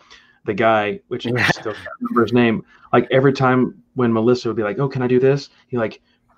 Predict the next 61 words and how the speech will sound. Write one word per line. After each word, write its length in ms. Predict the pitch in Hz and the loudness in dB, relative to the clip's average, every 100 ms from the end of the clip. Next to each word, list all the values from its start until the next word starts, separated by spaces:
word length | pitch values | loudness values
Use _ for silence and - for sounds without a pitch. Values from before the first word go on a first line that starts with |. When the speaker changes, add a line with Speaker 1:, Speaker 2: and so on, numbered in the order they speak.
| - | 2
Speaker 1:
"Oh, 220 | 170 143 | 4 4
but 140 | 123 | 2
it's 160 | 123 - | 0 0
written 360 | 170 151 135 127 | 0 0 -2 -4
in 100 | 117 | -4
the 80 | 110 | -6
Codex 440 | - 156 151 - | -4 -4 -4 -6
Dracorum 640 | - 123 - 170 127 110 107 | -10 -6 2 4 4 0 -2
that 260 | 104 98 | -6 -6
you 140 | 107 104 | -6 -6
have 260 | 131 165 165 | -4 -4 -4
to 100 | 117 | -6
have 220 | 120 127 | -6 -8
the 60 | 123 | -8
flower 440 | 143 139 131 110 | -2 -2 -2 -2
in 80 | 123 | 0
your 100 | 120 | 0
hair." 400 | 139 127 107 95 - - _ - | 0 -2 -4 -12 -16 -20 _ -4
It's 100 | 120 | -2
just, 140 | 131 | 0
like, 140 | 123 - | -2 0
everything 340 | 131 135 123 107 | 2 4 2 -4
is 80 | |
like, 160 | 104 - 95 | -8 -12 -4
"Well, 340 | 131 127 120 | 0 0 0
it's 180 | 123 - | -2 0
written 340 | 185 147 127 | 0 2 -2
in 120 | 127 | -2
the 80 | 123 | -2
Dragus." 440 | 135 139 139 123 - | 0 0 0 -4 -6
You're 120 | 117 | -10
like, 160 | 95 107 | -10 -12
"Okay, 380 | 117 101 101 - | -10 -8 -6 -6
we 80 | 123 | -4
get 200 | 113 131 | 0 0
it, 80 | 123 - | 0 -4
dude." 120 | 110 110 | -12 -12
Speaker 2:
<laughs> 40 | |
It's 140 | 87 - | -8 -2
like, 160 | 107 95 | 0 0
rules 320 | 95 104 131 151 | -2 0 2 4
are 200 | 160 170 | 4 4
rules. 520 | 196 180 165 156 - | 2 0 0 -4 -4
<laughs> 300 | 127 - 143 | -4 -2 0
Speaker 1:
Yeah. 220 | 123 101 - _ _ - | 0 0 -2 _ _ -10
Yeah, 120 | 143 | -4
I, 120 | - | 0
it's 140 | 156 - | 0 2
driving 240 | 143 160 | 2 4
me 60 | 147 | 4
crazy 280 | - 131 135 | 2 2 2
that 80 | 113 | 0
I 60 | |
can't 180 | 101 101 | -2 -4
remember 220 | 110 107 | -4 -4
his 140 | 113 113 | -2 -2
name 180 | 120 98 | -2 -2
all 80 | |
of 60 | 95 | -4
a 60 | 95 | -6
sudden. 380 | 101 95 - | -8 -8 -10